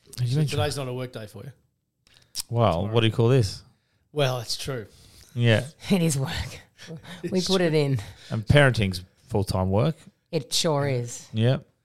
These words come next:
Speaker 2: So
Speaker 1: lot, as
Speaker 2: that's
Speaker 1: we all know.
Speaker 3: <laughs> Yeah, absolutely.
Speaker 2: So I'd say I'd work, I'm working around the clock. So tomorrow is, uh, boots on the ground work.
Speaker 1: Right.
Speaker 2: Yep.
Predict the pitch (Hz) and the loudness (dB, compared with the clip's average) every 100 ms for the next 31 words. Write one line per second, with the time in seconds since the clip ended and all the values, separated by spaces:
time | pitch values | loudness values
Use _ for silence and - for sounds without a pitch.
0 | _ - 143 117 104 - 117 107 139 143 | _ -12 -4 0 0 2 0 0 -2 -4
1 | 143 170 156 123 _ - 196 127 120 - | -4 -6 -8 -16 _ -20 -10 -6 -6 -8
2 | 202 180 - - - 113 107 - 110 98 | -14 -10 -8 -8 0 4 6 8 8 8
3 | 101 101 - 120 107 110 131 - _ - | 8 8 6 2 2 2 -4 -14 _ 2
4 | 117 101 98 92 92 131 117 - - _ | 4 6 4 2 2 4 4 2 -10 _
5 | _ _ _ _ _ _ _ - - 127 | _ _ _ _ _ _ _ -8 2 8
6 | 117 104 101 92 - - _ _ _ - | 10 12 10 6 0 -6 _ _ _ -2
7 | 104 - - 110 - 104 98 104 104 92 | -2 0 4 4 6 2 2 2 2 2
8 | 87 92 - - - - 147 139 117 - | 0 -2 -10 -20 -20 -18 -12 -10 -10 -16
9 | _ _ _ _ - 104 - | _ _ _ _ -6 -2 -2